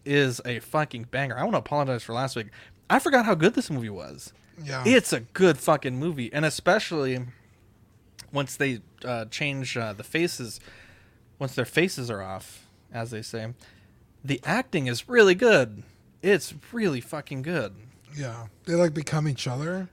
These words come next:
Speaker 1: Yeah, it's really good. O-, obviously, you have to suspend a tremendous amount of disbelief for this film to make any
Speaker 2: <laughs>
Speaker 1: sense.
Speaker 2: Yeah,
Speaker 1: But
Speaker 2: yeah.
Speaker 1: the action is great. The, the gunfights are great. Everything is,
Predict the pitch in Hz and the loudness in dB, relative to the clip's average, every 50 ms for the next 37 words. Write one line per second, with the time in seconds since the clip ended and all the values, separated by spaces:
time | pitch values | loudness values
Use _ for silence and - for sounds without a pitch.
0 | - _ - 127 131 147 170 196 202 180 147 127 131 156 156 - - 147 147 151 | -14 _ -8 -4 -2 0 0 0 0 0 2 2 0 0 -2 -2 -4 -2 -2 0
1 | 147 139 151 143 131 113 107 117 113 - - 120 113 - 139 151 165 165 151 - | 0 0 0 0 0 0 -2 -8 -14 -12 -10 -10 -4 0 2 4 4 4 2 0
2 | - 151 139 139 139 135 135 127 - - 123 - - - 127 127 123 113 - - | -2 0 0 0 0 -2 -4 -6 -6 -6 -8 -8 -6 -4 -4 -2 -2 -4 -4 -4
3 | - 127 123 120 113 113 - 120 110 107 107 104 110 - 113 107 - - - 104 | -4 -2 -2 -2 -4 -4 -6 -8 -8 -8 -8 -10 -8 -8 -10 -10 -10 -12 -12 -12
4 | 104 101 - - 107 104 110 - - - 110 110 139 - 117 110 202 - - - | -12 -12 -12 -12 -14 -14 -14 -14 -12 -6 -2 -2 -2 -2 0 0 0 0 0 0
5 | - 151 151 131 - - 226 - 240 254 - 254 277 247 - 190 196 196 196 190 | 0 0 0 0 0 0 0 2 0 0 0 0 -4 -6 -4 -4 2 4 4 6
6 | 190 180 160 156 147 - 165 - - 151 160 190 214 - - - 220 208 196 175 | 6 6 4 4 2 -2 -4 0 2 4 6 6 6 6 4 2 2 2 2 2
7 | 147 131 - 143 135 131 139 143 147 143 - _ - 135 131 143 131 131 123 113 | 0 0 0 4 4 6 6 4 2 -2 -4 _ -14 -4 2 4 4 4 4 2
8 | - - 143 139 127 120 127 139 139 151 165 156 - - 160 156 156 151 147 - | -4 -8 -6 -6 -6 -2 0 2 2 2 0 -2 -2 0 0 0 0 -2 -4 -6
9 | 139 120 117 123 117 120 127 127 127 - - - - - - - - - _ _ | -6 -6 -4 -4 -4 -2 -2 -4 -4 -6 -10 -16 -20 -20 -20 -20 -20 -20 _ _
10 | - 175 214 226 196 180 151 131 - 135 123 120 110 107 - - | 2 4 4 4 4 2 0 0 -2 -4 -4 -4 -6 -8 -10 -14